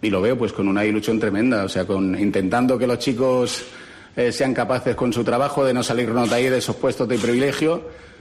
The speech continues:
y buscando el segundo objetivo, que es la promoción, porque, porque llevamos todo el año ahí, los chicos han hecho una campaña fenomenal, y, bueno, quedan cuatro partidos, no queremos salirnos, estamos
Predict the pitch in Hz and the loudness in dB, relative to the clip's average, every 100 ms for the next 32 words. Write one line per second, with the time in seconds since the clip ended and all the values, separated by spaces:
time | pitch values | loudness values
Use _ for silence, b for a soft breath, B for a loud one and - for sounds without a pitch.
0 | B B - 131 131 120 113 131 127 120 | B B -2 0 2 0 0 0 0 0
1 | 127 127 123 123 139 139 113 117 120 117 | 0 2 0 0 0 0 0 0 0 0
2 | 127 123 131 151 127 104 104 101 92 98 | 0 0 0 0 0 -2 0 0 0 -2
3 | 98 98 107 123 131 123 113 110 104 110 | 0 2 2 0 0 2 2 2 0 2
4 | 131 113 98 107 110 107 107 107 107 104 | 2 0 -2 0 0 2 0 0 0 0
5 | 110 101 101 101 107 131 135 127 104 101 | 0 0 -2 0 2 2 2 0 -2 -2
6 | 101 95 95 101 104 107 107 117 113 107 | 0 0 0 0 0 0 0 0 0 0
7 | 101 101 117 107 113 113 127 123 139 160 | 0 0 0 0 0 0 0 0 2 2
8 | 180 - B B B B 117 - 147 135 | 0 -6 B B B B -4 -2 0 0
9 | - - | -2 -6